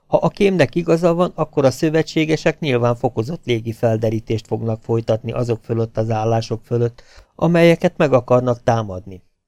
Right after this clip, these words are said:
és pedig az Aslak gerinc, a Sidra gerinc és a Sidi Muflat fölött.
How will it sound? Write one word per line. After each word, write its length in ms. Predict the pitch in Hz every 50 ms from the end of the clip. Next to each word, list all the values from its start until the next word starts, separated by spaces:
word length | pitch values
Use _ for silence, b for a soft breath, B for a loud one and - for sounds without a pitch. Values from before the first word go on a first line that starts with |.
| _ _
és 180 | - 226 226 220
pedig 320 | - - 190 175 165 131
az 140 | 120 104 110
Aslak 400 | - 170 170 - - 190 170 160
gerinc, 480 | 151 156 151 151 151 151 147 - - - _ _
a 100 | _ -
Sidra 420 | 110 - - 147 160 160 156 151 147
gerinc 420 | 147 147 143 143 143 139 - -
és 160 | 147 139 -
a 60 | 156
Sidi 300 | 143 - - 156 123 117
Muflat 500 | 120 117 117 113 110 _ - 110 98 95 - -
fölött. 300 | - - - - - -